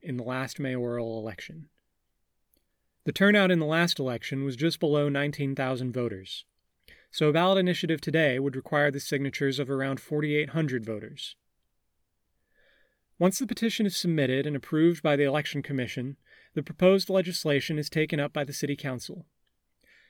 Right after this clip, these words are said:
If the Council passes the legislation, it becomes law, but if they vote against or refuse to hear the legislation,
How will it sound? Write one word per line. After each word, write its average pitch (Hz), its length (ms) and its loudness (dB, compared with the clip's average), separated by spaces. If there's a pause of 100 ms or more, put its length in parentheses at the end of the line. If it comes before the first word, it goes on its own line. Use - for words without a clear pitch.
(180)
If 156 100 -6
the - 80 -6
Council 202 360 2
passes 185 380 2
the 151 100 -2
legislation, 131 600 -2
it 143 60 -4
becomes 139 380 -4
law, 127 340 -2 (460)
but 156 120 2
if 151 80 -2
they 160 120 4
vote 156 240 4
against 151 480 0
or 147 40 2
refuse 139 460 -2
to 143 80 -4
hear 170 260 6
the 165 60 -2
legislation, 123 840 -4